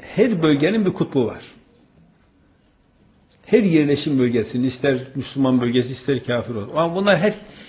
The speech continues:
hepsi kendini bilmez. Ben kutup muyum, değil miyim bilmezler. Bunların bir de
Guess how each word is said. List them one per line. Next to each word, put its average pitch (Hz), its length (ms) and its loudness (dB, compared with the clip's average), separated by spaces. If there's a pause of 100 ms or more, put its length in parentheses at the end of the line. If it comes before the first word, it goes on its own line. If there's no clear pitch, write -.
(220)
hepsi 220 340 -2
kendini 208 380 0
bilmez. 208 560 0 (320)
Ben 139 160 2
kutup 143 320 -6
muyum, 139 240 2
değil 139 180 4
miyim 143 240 2
bilmezler. 135 540 -2 (1600)
Bunların 208 500 4
bir 214 120 -2
de 254 320 -2